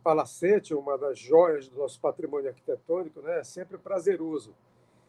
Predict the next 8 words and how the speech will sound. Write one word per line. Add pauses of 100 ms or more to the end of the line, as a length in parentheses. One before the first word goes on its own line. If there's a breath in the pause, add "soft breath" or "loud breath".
(360)
E
a
Maria
Helena
tomou
o
palacete
como